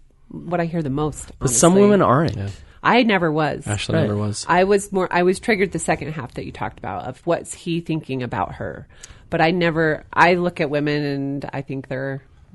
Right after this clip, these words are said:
Speaker 1: beautiful or awesome or whatever.
Speaker 2: Right.
Speaker 1: But, uh, that's, I have, I had, um, self-confidence. I have always had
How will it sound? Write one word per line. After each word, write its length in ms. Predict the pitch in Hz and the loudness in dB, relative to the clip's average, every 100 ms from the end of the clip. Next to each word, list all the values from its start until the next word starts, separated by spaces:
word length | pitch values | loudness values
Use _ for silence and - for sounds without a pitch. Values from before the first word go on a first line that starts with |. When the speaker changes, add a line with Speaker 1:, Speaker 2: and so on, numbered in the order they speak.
| 165 | -8
Speaker 1:
beautiful 340 | 147 143 156 | -6 -6 -4
or 160 | 147 131 | -6 -4
awesome 480 | 131 147 151 147 135 | -6 -4 -4 -4 -4
or 100 | 123 | -6
whatever. 460 | 123 143 156 165 - | -2 -2 -2 -6 -8
Speaker 2:
Right. 140 | - - - | -14 -14 -6
Speaker 1:
But, 140 | 151 | -2
uh, 140 | 151 143 | 0 2
that's, 340 | 165 165 - - - - 139 | 2 0 -8 -18 -20 -10 -6
I 60 | |
have, 440 | 160 135 143 - _ _ _ _ _ - - - | -2 -4 -4 -18 _ _ _ _ _ -20 -10 -2
I 100 | 180 | 0
had, 340 | 214 214 190 - - _ - | 2 2 0 -10 -20 _ -6
um, 280 | 156 147 143 | -4 -4 -4
self-confidence. 1000 | 165 151 - 190 240 277 277 269 - - | -2 -2 -2 0 0 0 -2 -4 -6 -4
I 320 | 147 143 143 - - - - - - - | -2 -2 -4 -10 -20 -20 -20 -20 -20 -10
have 160 | 143 156 | -4 2
always 340 | 175 185 180 | 4 4 2
had 440 | 170 165 151 147 | -2 -2 -2 -4